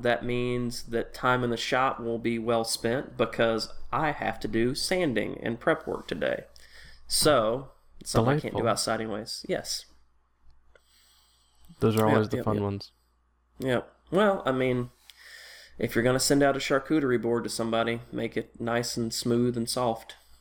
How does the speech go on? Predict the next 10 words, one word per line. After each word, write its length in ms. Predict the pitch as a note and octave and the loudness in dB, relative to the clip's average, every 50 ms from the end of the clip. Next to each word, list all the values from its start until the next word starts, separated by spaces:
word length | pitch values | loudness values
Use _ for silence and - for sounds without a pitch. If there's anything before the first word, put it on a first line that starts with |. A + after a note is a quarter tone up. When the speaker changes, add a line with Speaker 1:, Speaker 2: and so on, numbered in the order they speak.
| _ _ _ _ _ _ - - - | _ _ _ _ _ _ -20 -12 -4
Speaker 2:
Really? 340 | - - G2+ G#2 G#2 G#2 G#2+ | 2 4 6 6 6 6 6
You 80 | G#2+ | 4
don't 200 | G2+ G#2+ G#2 F#2+ | 4 2 2 2
want 160 | D#2+ G2+ G#2 G#2 | 2 2 2 2
it 160 | G2+ - - | 0 -2 -2
nice 380 | - G2 G2+ G2+ G2+ - - | -4 -2 0 0 0 0 0
and 180 | A2 G2+ F#2+ F#2 | -2 0 0 2
rough 300 | F#2+ G2 G2+ G2 - - | 2 2 2 2 0 -2
and 400 | G2+ G2 F#2+ F#2+ F#2+ F#2 F#2+ G2 _ _ _ _ _ - | -2 -2 -2 -2 -2 -4 -4 -6 _ _ _ _ _ -6
pointy? 460 | - - G#2+ G#2+ G#2+ - G#2+ A2+ A#2 | -2 0 2 2 2 0 -2 -2 -2